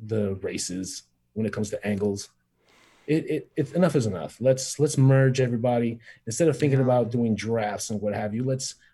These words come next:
Speaker 1: merge the races, you know? The black dudes don't have to fight the black dudes. The Mexican guys don't have to fight each other.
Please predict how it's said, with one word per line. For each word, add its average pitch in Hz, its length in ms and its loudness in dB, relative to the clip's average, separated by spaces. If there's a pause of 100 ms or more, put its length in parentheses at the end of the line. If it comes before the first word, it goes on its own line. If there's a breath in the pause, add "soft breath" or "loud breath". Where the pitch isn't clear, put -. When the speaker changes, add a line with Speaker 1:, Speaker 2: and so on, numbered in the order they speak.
(100)
Speaker 1:
merge 175 300 0
the 131 80 0
races, 107 460 -2
you 120 80 0
know? 135 340 0
The 110 80 -4
black 139 380 -2
dudes 135 260 0
don't 123 140 -4
have 120 100 -4
to 110 80 -14
fight 117 200 -6
the 123 60 -4
black 123 280 -2
dudes. 113 260 -4 (360 loud breath)
The 110 60 -2
Mexican 135 380 0
guys 139 240 2
don't 135 120 0
have 135 160 0
to 131 60 -14
fight 127 280 -2
each 143 200 -2
other. 110 320 -2